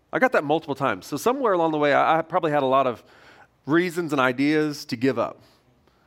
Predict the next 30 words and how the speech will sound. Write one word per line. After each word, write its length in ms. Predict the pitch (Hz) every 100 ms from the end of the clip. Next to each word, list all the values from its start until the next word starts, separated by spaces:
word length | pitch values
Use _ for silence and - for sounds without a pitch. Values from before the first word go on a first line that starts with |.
| _ _ _ _ _
And 100 | 147
I 40 |
heard 160 | 170 165
that 160 | 160 135
a 40 |
lot, 220 | 98 80
just, 140 | 117 160
"Don't 160 | 165
give 140 | 156 120
up." 180 | - - _ _ _ _ _ _ _ _ _ _ -
But 140 | 190
he 160 | 180 269
said 260 | 269 214
something, 520 | - 180 180 170 165 156 _ _ _ _ _ -
he 40 |
said, 260 | 190 147 - -
he 120 | 190
said 200 | 214 165
this, 180 | 156 139
he 20 |
said, 200 | 160 127
"God 300 | 170 202 254
has 140 | 208
put 200 | - 202
a 60 | 143
simple 440 | - - 220 220
message 360 | 175 156 156 127
on 160 | 123 117
your 160 | 113
heart. 360 | 95 82 -